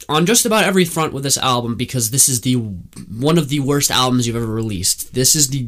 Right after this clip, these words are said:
worst rap po-, project you have ever released. This is disgusting. This is absolutely atrocious. Why? Why? Why?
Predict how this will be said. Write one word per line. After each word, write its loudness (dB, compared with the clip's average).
worst 4
rap 0
po-, -2
project -6
you -4
have -6
ever -4
released. -4
This 2
is 0
disgusting. 0
This 2
is 0
absolutely 2
atrocious. -2
Why? -2
Why? -6
Why? -8